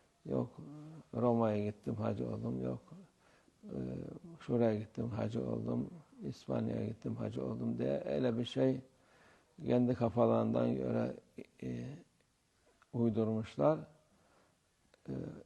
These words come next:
dinlerini kendi kafalarına göre yapmış. Din tektir. Allah Azze ve Celle'nin <clears throat> İslam dini en mükemmel din olarak her, e, bakımdan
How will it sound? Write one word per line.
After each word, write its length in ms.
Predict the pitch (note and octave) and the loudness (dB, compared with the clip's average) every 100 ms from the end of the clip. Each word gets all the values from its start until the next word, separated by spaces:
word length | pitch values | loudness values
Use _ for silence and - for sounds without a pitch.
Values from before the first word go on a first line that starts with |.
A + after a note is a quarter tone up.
| _ - C3 | _ -12 2
dinlerini 580 | C3+ A#2+ A#2 A#2+ C3+ B2 | 4 6 4 2 2 4
kendi 280 | B2 A#2+ B2 | 4 2 0
kafalarına 640 | A#2+ - B2 A2+ A2+ A#2+ | -2 2 4 6 6 2
göre 400 | A2 A2 B2+ B2+ - - - _ _ _ _ _ - | 2 2 4 4 0 -16 -20 _ _ _ _ _ -8
yapmış. 500 | C3+ A2+ A#2+ A2 - - - | -6 -6 -6 -8 -10 -20 -6
Din 400 | E3 E3 D2+ C3+ - B2 B2+ E3 E3 C#3+ - _ - | -2 0 0 -4 -8 -10 -12 -12 -14 -14 -18 _ 2
tektir. 500 | C#3 C3+ - C3 B2 - | 4 4 0 -6 -6 -2
Allah 400 | A#2+ B2 B2 - | 0 0 -2 -4
Azze 260 | B2 C3 B2+ | -6 -4 -4
ve 80 | B2+ | -4
Celle'nin 580 | C3 C3 B2 B2 A#2 - - - | -4 -2 0 0 -2 -6 -20 -6
<clears throat> 600 | - - - - C4 C3+ | -4 -4 -8 -10 -6 -4
İslam 460 | A#2 - C3 A#2 A#2 | -4 2 2 4 2
dini 420 | A#2+ B2 C#3+ D3 - - _ _ _ - | 0 2 2 2 -4 -16 _ _ _ -4
en 140 | C3+ B2 | 2 2
mükemmel 680 | A#2 - A2+ A2+ A#2+ A2 | 2 0 0 2 2 0
din 160 | A#2+ B2 | -2 -2
olarak 500 | A#2+ B2 B2+ C3+ B2+ - _ _ _ _ _ _ | -2 0 2 2 0 -10 _ _ _ _ _ _
her, 260 | - C3+ B2+ - - - _ _ _ - | 4 6 6 2 -8 -20 _ _ _ -8
e, 40 | B2+ B2+ C3+ D3 D#3 - - | -6 -6 -8 -10 -14 -20 -2
bakımdan 760 | C3 A#2+ B2+ A#2 A#2 B2+ C#3+ | 2 2 2 0 2 2 0